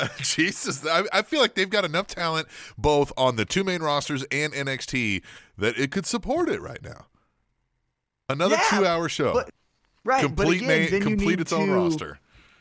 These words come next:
Speaker 2: Yeah, but then again, I, I,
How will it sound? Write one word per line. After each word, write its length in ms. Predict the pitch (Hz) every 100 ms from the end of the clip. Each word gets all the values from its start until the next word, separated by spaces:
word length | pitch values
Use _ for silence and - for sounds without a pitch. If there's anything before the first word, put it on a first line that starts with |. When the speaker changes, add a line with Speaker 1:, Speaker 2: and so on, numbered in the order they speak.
| _ _
Speaker 2:
Yeah, 220 | 175 180
but 200 | 127 143
then 240 | - 220 214
again, 460 | 185 175 202 185 -
I, 200 | - 160 - - - - - - -
I, 160 | -